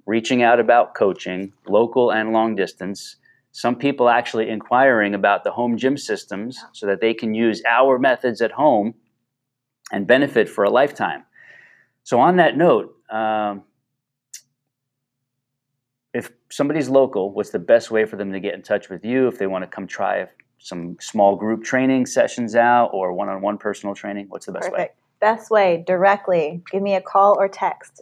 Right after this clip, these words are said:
Speaker 2: nine oh four, eight nine one, three six eight zero. Uh, you can also email me, Nikki, N I K K I, at sculptafit dot com,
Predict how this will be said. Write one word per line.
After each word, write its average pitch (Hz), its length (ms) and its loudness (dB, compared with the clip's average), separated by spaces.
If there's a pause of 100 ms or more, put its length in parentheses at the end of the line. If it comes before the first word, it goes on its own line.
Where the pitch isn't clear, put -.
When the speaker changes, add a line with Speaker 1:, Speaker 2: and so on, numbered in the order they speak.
Speaker 2:
nine 180 200 -2
oh 208 100 -2 (100)
four, 190 400 -2 (160)
eight 208 180 -4
nine 190 280 -4
one, 175 360 -6 (120)
three 180 180 -6
six 180 460 -8
eight 180 220 -4
zero. 196 340 0 (400)
Uh, 175 60 6
you 180 100 2
can 214 100 -4
also 233 340 2
email 254 300 2
me, 330 220 -6 (260)
Nikki, 226 400 0 (140)
N 202 120 2
I 190 240 -2
K 190 280 -6
K 185 280 -2
I, 196 340 0 (180)
at - 180 0
sculptafit - 640 -6
dot 233 220 0
com, 247 400 -4